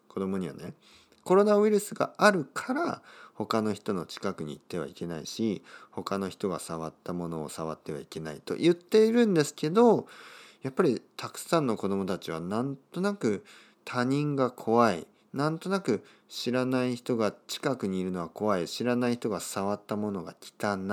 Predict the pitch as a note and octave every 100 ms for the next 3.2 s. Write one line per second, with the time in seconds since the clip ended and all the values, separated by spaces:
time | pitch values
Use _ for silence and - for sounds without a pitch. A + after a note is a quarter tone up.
0 | A#2+ G2 - _ _ _ E3+ F3 E3+ B2
1 | E2 _ - _ _ _ - C#3+ F#3 A#3
2 | - D#2+ D#2 D2+ E2 E2+ C#2 - - F#2
3 | C#3